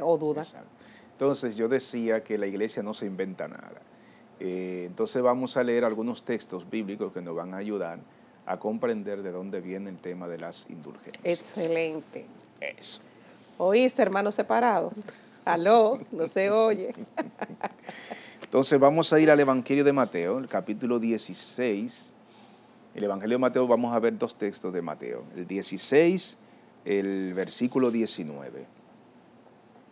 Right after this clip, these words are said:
Speaker 2: Dice, del Evangelio según San Mateo. Dice Jesús a Pedro, "A ti te daré las llaves del reino de los cielos,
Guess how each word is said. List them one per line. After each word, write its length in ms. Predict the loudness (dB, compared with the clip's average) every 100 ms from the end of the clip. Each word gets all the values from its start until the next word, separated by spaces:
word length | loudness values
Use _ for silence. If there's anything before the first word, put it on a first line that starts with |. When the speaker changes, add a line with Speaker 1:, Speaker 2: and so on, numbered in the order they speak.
| -20 -20 -20 -20 -20 -20 -20 -20 -20 -20 -20 -20 -20 -20 -18 -14 -12
Speaker 2:
Dice, 440 | -12 -12 -14 -16 -20 -20 -20 -20 -20 -20 -20 -20 -20 -20 -20 -10
del 140 | -6
Evangelio 360 | -4 -4 0 0
según 300 | 0 -2 -2
San 220 | -6 -8
Mateo. 440 | -10 -12 -12 -14 -16 -20 -20 -20 -20 -20 -20 -20 -20 _ _ -20 -20
Dice 380 | -2 0 2 2
Jesús 380 | 2 2 0 -2
a 120 | -2
Pedro, 300 | -2 -6 -4 -6
"A 60 |
ti 220 | -2 0 2
te 140 | 2
daré 300 | 4 4 4
las 300 | 2 0 -4
llaves 480 | 2 6 6 4 0
del 180 | 0 -2
reino 400 | 2 2 2 0
de 80 | -2
los 180 | -4 -8
cielos, 560 | -10 -10 -10 -14 -16